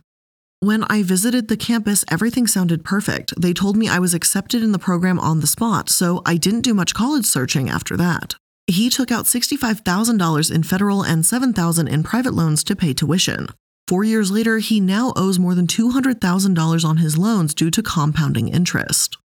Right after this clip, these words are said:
When he first applied, he was told by I T T recruiters he'd graduate with a bachelor's degree and find a good job. Instead, he found himself buried in debt, and like all of the other former students interviewed by Gizmodo, he was placed in a job that did not require professional training.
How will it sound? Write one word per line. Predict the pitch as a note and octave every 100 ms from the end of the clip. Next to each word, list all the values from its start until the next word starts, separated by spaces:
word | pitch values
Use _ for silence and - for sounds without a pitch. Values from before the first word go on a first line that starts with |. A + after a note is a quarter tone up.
| _ _ _ _ _
When | E3 D3+
he | D#3+ D3+
first | A#3+ C#4+ C4
applied, | - F#3+ F#3+ F#3+
he | - G#3
was | D4
told | D#4+ C4+ C4
by | B3+ -
I | F3
T | E3+ E3 D#3+
T | - D#3
recruiters | D3+ - - D4 C#4 -
he'd | G3+ D#3
graduate | E3+ F#3+ A#3 A#3+
with | - F#3+
a |
bachelor's | D#3 D3+ A#3+ A#3+ F#3+
degree | E3 D#3 E3+
and | - B3
find | - B2+
a | C#3
good | -
job. | - E3 E3+ - E3 - _ _ _ C4
Instead, | D4+ - C#3+ C#3
he | D3+
found | E3 F#3 G#3
himself | F3+ G3 E3+
buried | C#3+ C3+ C#3+
in | D3
debt, | F#3+ A3+ -
and | F#3+ B3 -
like | E3+ F3+ G#3+
all | - F#3+
of | F#3
the | F#3+ -
other | A#3 C4+
former | - D3+ C3+
students | D3 - C#3 C#3 -
interviewed | E3+ G3 D#3+ D3 C#3+
by | B2+
Gizmodo, | C3 C#3+ G3 G#3+ G#3 -
he | -
was | A3+ C4+
placed | - G#3 G#3 -
in | G#3+
a |
job | F#3+ D#3+ D3 D3
that | - D#3+
did | E3+
not | F#3+ D#3+ D#3 E3
require | G#3+ F3+ D3 C#3
professional | D3+ C#3 - C3+
training. | A#2+ G3+ F#3+ - -